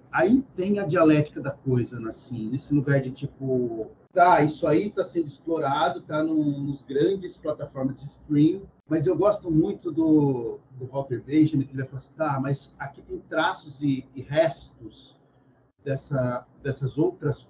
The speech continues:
coisas, dessas outras vias, porque a gente não pode minimizar os efeitos que isso tem para uma pessoa que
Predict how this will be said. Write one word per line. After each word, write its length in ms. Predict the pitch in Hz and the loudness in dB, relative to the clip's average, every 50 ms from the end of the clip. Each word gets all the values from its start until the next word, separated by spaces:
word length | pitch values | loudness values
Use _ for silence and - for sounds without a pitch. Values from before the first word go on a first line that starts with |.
| - - | -6 -2
coisas, 800 | 143 147 370 392 370 151 127 120 123 123 - - - - - - | 0 2 4 4 4 2 2 -2 -4 -6 -6 -8 -16 -20 -16 -12
dessas 180 | 131 123 - 143 | -12 -10 -10 -10
outras 300 | 143 - 127 120 - - | -10 -10 -10 -12 -12 -14
vias, 420 | - - 339 381 339 - - - _ _ _ _ _ | -16 -6 -4 -2 -2 -2 -4 -10 _ _ _ _ _
porque 180 | - - - 165 | -20 -10 -6 -2
a 40 | 147 | -2
gente 260 | 151 165 139 - 151 | -2 -2 -2 0 2
não 300 | 147 143 147 180 196 - - _ _ | 4 4 4 4 0 -4 -14 _ _
pode 460 | - 135 131 139 143 143 123 - 123 110 | -6 -2 0 0 0 0 -2 -4 -6 -6
minimizar 1000 | 113 117 113 110 113 110 107 104 104 - - - 110 110 120 123 107 98 - - _ - - - - 139 | -6 -6 -8 -6 -6 -4 -2 -4 -4 -4 -8 -14 -8 -4 -2 -2 -2 -4 -6 -10 _ -20 -20 -16 -8 -6
os 220 | 127 123 - - | -6 -4 -2 -4
efeitos 1000 | 123 - - - _ - 131 151 156 - - _ - - - - - - - - _ _ - _ _ _ _ _ _ _ _ _ | -4 -4 -6 -12 _ -2 0 0 0 0 -4 _ -16 -16 -16 -16 -18 -20 -20 -20 _ _ -20 _ _ _ _ _ _ _ _ _
que 200 | - 120 127 160 | -6 -4 -4 -4
isso 240 | 156 - - - - - _ | -4 -6 -12 -18 -20 -18 _
tem 400 | - 127 139 143 131 113 104 104 - _ _ _ _ _ _ | -4 0 2 2 2 2 -2 -6 -12 _ _ _ _ _ _
para 100 | - 117 | -10 -6
uma 140 | 123 123 120 | -6 -6 -6
pessoa 420 | - - 104 - - - 156 147 - | -6 -12 -20 -16 -8 -6 -4 -4 -4
que 80 | - | -6